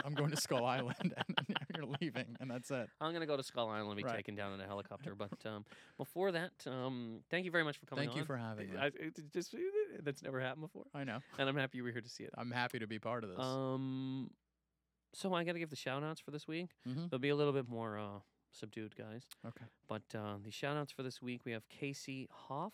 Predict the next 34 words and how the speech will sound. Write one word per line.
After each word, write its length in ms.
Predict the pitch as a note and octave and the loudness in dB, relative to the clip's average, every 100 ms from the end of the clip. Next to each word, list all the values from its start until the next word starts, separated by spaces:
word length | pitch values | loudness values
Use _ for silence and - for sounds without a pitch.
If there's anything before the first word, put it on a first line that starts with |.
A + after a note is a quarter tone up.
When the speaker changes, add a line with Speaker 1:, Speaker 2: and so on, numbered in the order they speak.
| - - _ _ | -10 -20 _ _
Speaker 2:
H 200 | B2+ C3+ - | -8 -6 -4
A 120 | C3 | -2
U 300 | B2+ B2+ B2+ B2 | -2 -2 -4 -4
F 140 | B2+ - | -8 -6
F, 160 | C#3 D#3+ A#2 | -6 -4 -6
I 40 | |
believe 260 | A2+ A#2+ A#2 | -4 -4 -2
I'm 120 | A#2 | -6
pronouncing 380 | A#2+ A2+ - A2+ | -6 -6 -6 -8
that 120 | A2 | -8
correctly, 440 | - A#2 - F#3 G3 - - - | -8 -12 -8 -10 -10 -18 -20 -18
here 260 | - C3+ C3+ | 2 4 6
on 420 | B2 A#2 A2+ G#2+ A#2+ | 6 4 2 -2 -2
brand 380 | C3 B2+ B2 | 2 4 4
new 480 | A#2+ A#2+ A#2 A2+ G#2+ - | 4 4 4 2 0 -4
N 200 | B2 A#2 | -4 -4
P 220 | A2+ A#2+ A#2 | -4 -2 2
R, 360 | A2 A2 G#2+ G2+ _ - - | 4 2 2 -2 _ -20 -12
Speaker 1:
<laughs> 340 | - - - A#2 | -10 -10 -10 -4
Speaker 2:
um, 540 | A2+ A2 G#2+ G#2 G2+ - _ - | 0 0 0 -2 -6 -10 _ -18
positive, 580 | - A#2+ B2 - B2 A#2 - - - | 2 4 4 2 0 0 -6 -20 -12
p-, 60 | - | -8
uh, 60 | B2 | -8
positive, 540 | - A#2+ A2+ A#2+ A#2 A2 | -2 -2 0 0 0 0
uh, 340 | A2 G#2+ G#2 G#2 | 0 2 0 0
talking. 400 | - B2+ - A#3 - - | 2 2 0 -10 -12 -6
Speaker 1:
Right, 180 | C#3 B2+ | -4 -4
<laughs> 40 | - | -4
positive 440 | B2 C#3 C#3+ - | -4 -2 0 -2
talking. 380 | D3 C#3+ C3+ A#2+ | -2 -2 -2 -2
Speaker 2:
Positive 360 | A2 A2+ A2+ A2+ | 0 0 -2 -4
talking. 320 | B2 C#3 G3 | -4 -4 -4
Speaker 1:
Positive 340 | F3+ E3+ D#3+ C3+ | -2 0 0 -2
discussions. 640 | B2+ C3+ B2+ - A2 - | -2 -2 -2 -4 -8 -10